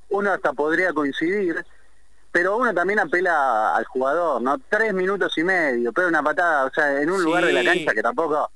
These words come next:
Speaker 2: Tampoco
Speaker 1: tampoco
Speaker 2: era
Speaker 1: que se le estaba
Speaker 2: claro.
Speaker 1: claro, ¿viste? Entonces, ¿cómo hace para prever todo en e-, en ese momento? Digo, hay un gran problema de los primeros diez minutos de cada segundo tiempo, que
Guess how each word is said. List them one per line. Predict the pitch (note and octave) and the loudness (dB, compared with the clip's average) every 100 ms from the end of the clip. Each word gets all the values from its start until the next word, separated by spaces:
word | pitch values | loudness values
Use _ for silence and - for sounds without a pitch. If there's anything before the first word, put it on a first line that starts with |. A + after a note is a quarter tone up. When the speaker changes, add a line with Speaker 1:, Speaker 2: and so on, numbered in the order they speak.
| - - | -14 -6
Speaker 2:
Tampoco | F3 E3 E3+ | -2 2 2
Speaker 1:
tampoco | E3+ G#3 | 4 4
Speaker 2:
era | G#3 G3 | 6 4
Speaker 1:
que | D3+ | 2
se | |
le | D#3+ | 4
estaba | E3 E3+ E3+ E3+ E3 E3 D#3+ D#3 C#3 | 4 6 6 4 4 2 2 0 0
Speaker 2:
claro. | D#3+ D#3+ | 0 2
Speaker 1:
claro, | D#3+ C#3 C3+ | 2 0 0
¿viste? | F3 F#3 E3 | -2 -2 -2
Entonces, | A3+ G3 E3+ | -2 -2 -2
¿cómo | D4 A#3+ | 0 0
hace | - D3+ | 0 -2
para | C#3+ C#3+ | 0 0
prever | D3+ D3+ D#3 E3 D#3+ - | 0 0 0 0 -2 -2
todo | F3 E3 E3+ D#3+ - | -2 0 0 -2 -2
en | D3 D#3+ | -2 -2
e-, | F#3 | -2
en | C#3+ D#3 | -2 -2
ese | F#3+ G3 - D#3 | -2 -4 -2 -2
momento? | D#3+ F3+ F3+ D3 D3+ D3 - - - - - - | 0 0 -2 -2 -2 -2 -8 -20 -20 -20 -12 -4
Digo, | D#3+ D#3 D3+ C#3+ - - | -2 0 0 -2 -6 -8
hay | - C4 | -2 -2
un | A3+ E3 | 0 0
gran | F#3 C4 A3 | 0 -2 -2
problema | D#3 D#3+ G#3 A#3 F#3 C3+ | -2 0 0 0 0 0
de | B2+ D#3 | -2 -4
los | E3 | -4
primeros | D#3+ F#3 A#3 G3 | -2 -2 0 -2
diez | G#3 B3 | -2 -2
minutos | F3+ F#3+ G#3+ F3+ | -2 -2 -2 -4
de | D3 | -2
cada | F#3 G3 | -2 -2
segundo | - D#3+ F3+ - | -2 -2 -2 -2
tiempo, | C#4 G#4 A4+ D#4 | -2 -4 -2 -4
que | D4 | -4